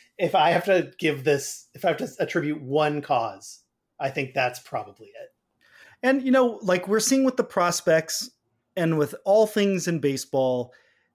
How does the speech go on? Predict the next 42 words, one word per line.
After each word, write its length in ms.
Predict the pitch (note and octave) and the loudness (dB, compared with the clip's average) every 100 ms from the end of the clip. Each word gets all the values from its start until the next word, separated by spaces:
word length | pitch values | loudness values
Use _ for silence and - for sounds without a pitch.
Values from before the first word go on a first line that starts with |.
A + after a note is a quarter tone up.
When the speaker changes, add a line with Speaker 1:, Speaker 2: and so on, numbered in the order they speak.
| - | 0
Speaker 2:
there 280 | D#3+ C#3+ C3+ | 2 4 2
are 60 | |
certain 380 | B2 - A3 G3 | -2 -2 -2 -4
people 520 | F3 F3 - E3+ E3 | -6 -6 0 2 2
that 360 | C#3+ B2+ - _ _ _ | 2 -2 -2 _ _ _
have 280 | - D#3 B2 | -4 -4 -2
certain 400 | - F3+ F3 D#3+ | -2 -2 -4 -6
ceilings, 760 | - C3 A#2 G#2 A2 - - - - | -6 -4 -6 -8 -16 -16 -18 -16 -8
and 220 | C#3 B2+ | -8 -4
Gabe 260 | F3+ G3 | -4 -4
Kapler 640 | - F3+ F3 F3 F3 E3+ D#3 | -4 -4 -2 0 0 -2 -6
might, 420 | D3 D3+ D#3 D3+ _ _ _ _ | -4 0 0 -4 _ _ _ _
th-, 140 | A3 - - F#3+ | -6 -6 -10 -20
it's 260 | - A#3+ - | -10 -8 0
like, 220 | F3 - - - | 0 0 -10 -14
he 120 | - | 0
didn't 160 | G#3+ A#3+ | 4 4
get 140 | A#3+ | 2
the 80 | - | -2
players, 440 | F3 F3 C#3 B2 A#2+ | -2 2 2 2 0
so 160 | C#3+ | 0
is 100 | C#3+ | 0
this 200 | D3 D#3 | -2 -2
really 200 | D#3+ D#3 | 2 2
fair 240 | D3+ D3+ C#3+ | 2 0 2
to 60 | |
hold 360 | B2+ C#3 C3+ B2 - | 2 0 -2 -8 -10
against 400 | D#3 C#3+ C#3 - | -6 -2 -2 -4
him? 180 | B2+ C3+ | -6 -4
Yeah, 220 | B3+ E4+ | 0 2
why 180 | F3 F#3 | 2 2
not? 340 | A#3 F#3+ C3 _ _ - | 2 0 -2 _ _ -4
He 120 | A3 | 2
didn't 280 | B3 G3 E3+ | 2 2 2
make 360 | G3+ A3 - - | 0 0 -6 -2
anything 420 | F#3+ G3+ F#3+ F3+ | 2 2 2 0
more 220 | E3+ E3+ | 4 4
than 160 | D#3+ D3+ | 2 0
what 100 | C#3+ | -2
he 60 | |
was 180 | C3+ A2+ | -2 -4
given. 420 | C3 A#2+ G#2 G#2+ | -6 -6 -8 -14